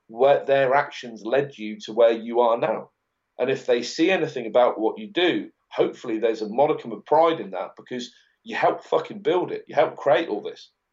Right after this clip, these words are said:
What you've got is you got something back. Um, and then you get to the point of where you stood there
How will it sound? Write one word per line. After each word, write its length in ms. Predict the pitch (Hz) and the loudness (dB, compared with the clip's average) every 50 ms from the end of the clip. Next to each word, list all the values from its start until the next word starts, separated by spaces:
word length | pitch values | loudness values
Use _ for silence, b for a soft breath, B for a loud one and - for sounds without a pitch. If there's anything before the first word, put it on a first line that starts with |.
| _ _ _ _ | _ _ _ _
What 220 | - 131 160 160 | -2 -2 0 0
you've 180 | 143 135 123 - | -2 -6 -4 0
got 240 | 151 165 175 170 - | 2 2 2 2 0
is 160 | - - - | -4 -8 -10
you 60 | 113 | -6
got 160 | 127 127 - | -6 -6 -6
something 280 | - - 131 123 110 - | -6 -10 -12 -12 -8 -4
back. 260 | - - - - - - - _ _ _ _ _ _ _ _ _ _ - | -4 -4 -4 -4 -8 -12 -20 _ _ _ _ _ _ _ _ _ _ 2
Um, 460 | 117 123 123 123 123 123 123 120 - - | 4 6 6 6 6 4 0 -4 -8 -6
and 140 | 123 131 139 | -4 0 2
then 140 | 143 143 147 | 2 2 0
you 120 | 143 143 | -2 -4
get 160 | - 131 - | -6 -6 -6
to 120 | - 147 160 | -8 -12 -12
the 60 | 160 | -8
point 260 | - - 156 143 - | -4 -4 -4 -4 -4
of 120 | 143 143 | -6 -4
where 140 | 135 156 151 | 0 0 0
you 120 | 147 147 143 | 0 -2 -4
stood 300 | 143 - - 165 160 165 | -6 -4 -4 -4 -2 0
there 380 | 156 151 151 147 147 147 143 | 4 4 6 6 4 2 -2